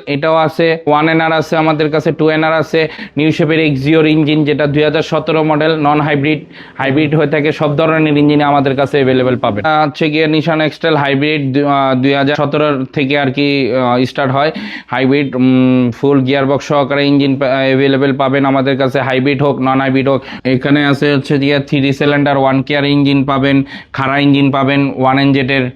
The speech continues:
বাচ্চা নর ইঞ্জিন পাবেন, সব ধরনের ইঞ্জিন অ্যাভেলেবল আছে। বক্স, এটা ফোর হুইল গিয়ারবক্স, এটা হলো ডিস্ট্রিবিউটর হোক, কয়েল হোক, উম, দুটোটাতে ইনস্টল হয়।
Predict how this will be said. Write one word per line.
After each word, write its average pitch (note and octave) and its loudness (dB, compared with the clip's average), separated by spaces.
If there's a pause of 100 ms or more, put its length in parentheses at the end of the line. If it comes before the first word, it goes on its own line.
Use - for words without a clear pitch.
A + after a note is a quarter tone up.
(160)
বাচ্চা B2+ -2
নর C#3 2
ইঞ্জিন C#3 2
পাবেন, C3+ 0
সব D#3+ -2
ধরনের D3+ 2
ইঞ্জিন C#3 4 (100)
অ্যাভেলেবল B2+ 2
আছে। A2 -4 (100)
বক্স, C#3 -2
এটা C3+ 0
ফোর C#3 -2
হুইল C#3+ 2
গিয়ারবক্স, C3+ 0 (100)
এটা B2+ -2
হলো C3+ 0
ডিস্ট্রিবিউটর C3+ 0
হোক, C3+ -2
কয়েল C3+ 2
হোক, C3+ 0
উম, A#2+ 0
দুটোটাতে C3 0
ইনস্টল C3+ 0
হয়। C3+ 0